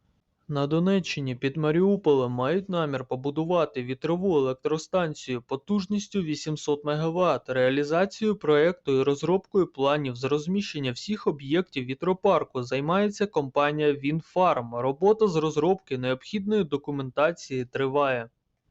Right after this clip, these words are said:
Завод Кобзаренко виготовив та встановив автоцистерну для перевезення води та технічних рідин на автомобільне шасі "Крас". Модель виконали на замовлення однієї з аграрних фірм.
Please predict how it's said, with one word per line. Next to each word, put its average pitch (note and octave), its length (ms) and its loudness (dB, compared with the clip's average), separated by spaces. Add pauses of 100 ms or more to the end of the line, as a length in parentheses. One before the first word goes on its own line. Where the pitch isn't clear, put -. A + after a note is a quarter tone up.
(380)
Завод D3 440 0
Кобзаренко E3+ 760 0
виготовив C#3 760 2
та C3 100 2
встановив F3+ 680 2
автоцистерну F3+ 880 0
для B2 180 -2
перевезення G3 640 2
води D#3 320 2
та - 140 -4
технічних G3 640 -2
рідин G3+ 440 0
на B2+ 80 0
автомобільне D#3+ 760 0
шасі E3+ 400 -4
"Крас". F3 480 0
Модель D3+ 380 4
виконали D#3 560 4
на C3 160 0
замовлення D#3 720 2
однієї D3 540 2
з C3 80 -4
аграрних D3+ 600 0
фірм. C3+ 420 -2